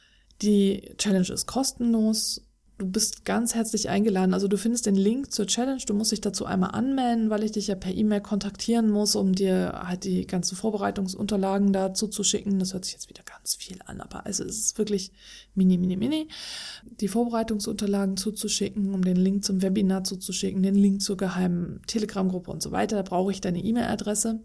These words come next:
Und das heißt, du musst dich einmal anmelden, wenn du mitmachen möchtest. Und den Link findest du dann in den Shownotes und auch, äh, hier unter der Podcast-Folge in der Beschreibung, da werde ich ihn auch reinposten.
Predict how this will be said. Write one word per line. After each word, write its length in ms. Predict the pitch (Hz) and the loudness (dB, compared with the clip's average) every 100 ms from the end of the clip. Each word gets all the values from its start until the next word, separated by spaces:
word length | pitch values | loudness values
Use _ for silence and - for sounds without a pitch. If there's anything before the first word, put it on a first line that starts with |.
| - - - - - - - _ _ - | -14 -20 -20 -20 -20 -20 -20 _ _ -2
Und 640 | 214 208 202 196 196 - - _ _ - | 2 4 4 2 -2 -6 -10 _ _ -8
das 220 | - 185 | -4 -2
heißt, 220 | 185 180 | -2 -2
du 40 | 190 | 2
musst 260 | 185 185 | 2 0
dich 180 | 185 - | -4 -6
einmal 260 | 175 170 - | -8 -8 -8
anmelden, 640 | 190 196 226 226 233 226 226 | 0 2 4 2 2 2 2
wenn 140 | 214 | 2
du 60 | 214 | 2
mitmachen 540 | 220 - 226 220 220 | 0 -2 -6 0 2
möchtest. 800 | 220 220 - - 302 330 - - _ _ - - - - _ _ _ _ _ _ - | 2 0 -4 -2 0 0 -4 -10 _ _ -20 -20 -20 -20 _ _ _ _ _ _ -2
Und 400 | 208 214 208 208 | 0 2 0 2
den 140 | 202 | 2
Link 240 | 190 196 214 | 4 2 0
findest 420 | 202 196 190 - | 2 2 2 -2
du 60 | 185 | -4
dann 320 | 190 175 - - | -2 -4 -8 -2
in 140 | 185 | 0
den 220 | 175 180 | 0 -4
Shownotes 920 | 180 - 208 226 226 233 233 240 - | -2 0 2 0 -2 -2 -2 -2 -2
und 340 | 240 196 190 - - - | 0 0 -2 -6 -12 -4
auch, 480 | 202 196 - - - | -2 -2 -6 -10 -6
äh, 240 | 196 190 | -2 0
hier 440 | 185 - 196 196 | 0 0 0 0
unter 280 | 190 190 190 | 0 -2 -2
der 440 | 185 185 180 196 220 - _ | -2 -2 -2 -6 -12 -16 _
Podcast-Folge 720 | - 208 - 196 190 - 190 185 | -8 -8 -6 -8 -6 -4 -2 0
in 60 | |
der 100 | 180 | -2
Beschreibung, 500 | 180 185 - 202 202 | -2 -4 -2 0 2
da 120 | 185 180 | 0 -2
werde 140 | 165 | -6
ich 120 | - | -14
ihn 100 | 185 | -14
auch 220 | 190 185 | -14 -14
reinposten. 600 | 185 180 - - - - | -14 -14 -14 -6 -6 -6